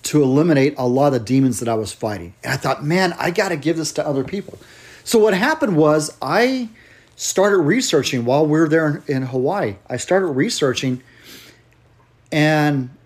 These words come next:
found that, number one, there was a lot of organizations. They do some great things. And I don't wanna take away from any other organization that's doing anything for, that's doing things for veterans. But I found a couple of things that just,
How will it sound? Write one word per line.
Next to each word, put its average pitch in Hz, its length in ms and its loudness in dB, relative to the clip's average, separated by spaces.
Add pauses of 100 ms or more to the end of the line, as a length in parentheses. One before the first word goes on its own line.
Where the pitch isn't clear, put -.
(640)
found 202 460 2
that, 127 200 0 (300)
number 185 260 2
one, 156 300 4
there 135 100 4
was 120 100 0
a 135 60 2
lot 220 240 2
of 202 80 0
organizations. 131 600 0
They 196 140 -4
do 226 160 2
some 165 160 -2
great 160 340 0
things. 139 240 -2
And 165 80 0
I 233 60 2
don't 254 80 0
wanna 208 140 0
take 175 240 -2
away 147 260 4 (400)
from 143 260 -2
any 175 220 4
other 165 180 4
organization 131 640 2
that's 110 140 -4
doing 131 180 0
anything 117 220 -4
for, 104 220 -6 (120)
that's 117 240 -4
doing 143 220 2
things 135 160 -2
for 113 120 -2
veterans. 98 460 -4 (640)
But 147 120 4
I 147 40 2
found 214 240 2
a 226 60 2
couple 196 280 2
of 143 120 0
things 160 260 0
that 127 320 0 (680)
just, 202 500 0